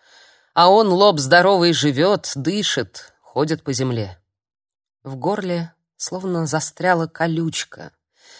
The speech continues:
Ни сглотнуть, ни выдохнуть. Дрожащие руки поймали верёвку, слегка раздали грубое ужище. Волынец просунул голову в петлю,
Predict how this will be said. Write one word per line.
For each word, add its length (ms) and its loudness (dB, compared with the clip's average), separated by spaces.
Ни 140 2
сглотнуть, 680 0
ни 140 -2
выдохнуть. 800 -10
Дрожащие 600 2
руки 280 -2
поймали 460 2
верёвку, 600 -4
слегка 520 -4
раздали 540 -2
грубое 580 -6
ужище. 600 -10
Волынец 560 0
просунул 580 -2
голову 380 -4
в 140 -10
петлю, 580 -6